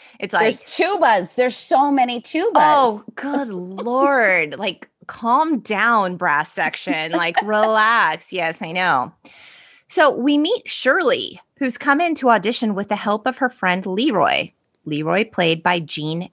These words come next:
Speaker 1: Anthony Ray. He's amazing.
Speaker 2: He is amazing.
Speaker 1: So raw.
Speaker 2: He's perfect for that role. Perfect.
Speaker 1: I know. Here's a little bit of trivia about him. He actually attended New York High School of the Performing Arts for a year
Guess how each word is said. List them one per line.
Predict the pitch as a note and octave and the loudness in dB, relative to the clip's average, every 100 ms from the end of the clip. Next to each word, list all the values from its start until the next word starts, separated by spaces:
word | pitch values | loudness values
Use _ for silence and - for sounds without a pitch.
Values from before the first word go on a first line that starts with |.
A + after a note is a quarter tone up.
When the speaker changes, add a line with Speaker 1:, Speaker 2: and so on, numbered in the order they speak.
| - | -6
Speaker 1:
Anthony | C#3+ C#3+ C#3+ C#3+ | -6 -6 -8 -6
Ray. | C3+ B2 C2 D#3 - | -2 -2 -2 -6 -12
He's | - E3 | -16 -14
amazing. | D3 A#2+ - - - - _ | -14 -14 -18 -20 -20 -20 _
Speaker 2:
He | _ - D#4 | _ -4 -2
is | A4+ F4+ | 0 2
amazing. | A#3+ A#3+ G#3 G#3 G3 G3 G3 E3+ D#3+ C3+ B2+ _ | 2 4 2 4 4 2 0 -4 -6 -6 -14 _
Speaker 1:
So | - - - A3 G#3+ | -20 -12 -4 -2 -2
raw. | G3 D#3 B2+ | -2 -2 -4
Speaker 2:
He's | A3 D4+ - - _ _ | -4 -6 -6 -20 _ _
perfect | - D4 D4+ D#4 C4+ | 2 4 4 2 0
for | A3+ F#3+ | 2 4
that | D#3 C#3 | 4 2
role. | C#3 - - | -4 -6 -8
Perfect. | B3 B3 A#3+ A#3+ | 2 2 2 -2
Speaker 1:
I | D4 | -6
know. | A3 C#3 - _ _ _ - - | -6 -6 -10 _ _ _ -20 -2
Here's | D#4+ E4+ F#4+ | 2 2 2
a | |
little | D#4+ C4+ | 0 0
bit | A#3+ G3+ | 0 0
of | |
trivia | F#3 A3+ G3 | -2 -2 -2
about | E3 D#3+ F#3 | 0 -2 -2
him. | B3+ F3+ D3 _ - | -4 -4 -8 _ -6
He | A#3 - | -6 0
actually | G#3 C4 - F4+ | 0 0 -4 -2
attended | B3+ - A3+ A3+ G#3+ E3+ | -2 -2 -2 0 -2 -4
New | F3+ | -4
York | A3+ B3 - | -2 -2 -4
High | F3+ G#3 | -4 -4
School | - - F3 D#3+ E3 G3+ | -6 -8 -6 -6 -2 -2
of | G3+ | -2
the | D#4 | -2
Performing | D4 - A3 A3 - | -2 0 0 0 0
Arts | G3 G#3 - | -2 -2 -6
for | - E3+ | -4 -4
a | |
year | D#3+ D#3 F#3+ E4+ E3 - | -4 -8 -4 0 0 -2